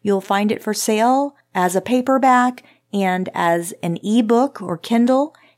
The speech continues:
And coming very soon, within the next week or so,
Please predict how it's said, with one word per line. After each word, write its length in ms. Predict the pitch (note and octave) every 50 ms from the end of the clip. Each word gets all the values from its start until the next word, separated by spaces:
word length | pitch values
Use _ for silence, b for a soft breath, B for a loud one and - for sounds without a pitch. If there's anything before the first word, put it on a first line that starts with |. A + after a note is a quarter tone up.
| b -
And 280 | G#3+ G#3 G3 F#3+ G3 G3
coming 300 | G#3 A#3 A3 A3 A3 G#3
very 240 | G#3+ G#3 G#3 G#3+
soon, 540 | G#3 G#3+ - - A#3+ A#3+ A#3+ B3+ C#4+ D#4 D4+
within 320 | A#3 G#3 - G#3+ G3+ G3+ G3
the 80 | F#3+
next 280 | F#3 F#3 F#3 - - -
week 240 | F#3+ G#3+ A#3+ B3 D4+
or 80 | D4+
so, 440 | C#4+ - B3+ A3+ A3+ A#3 C4 C#4+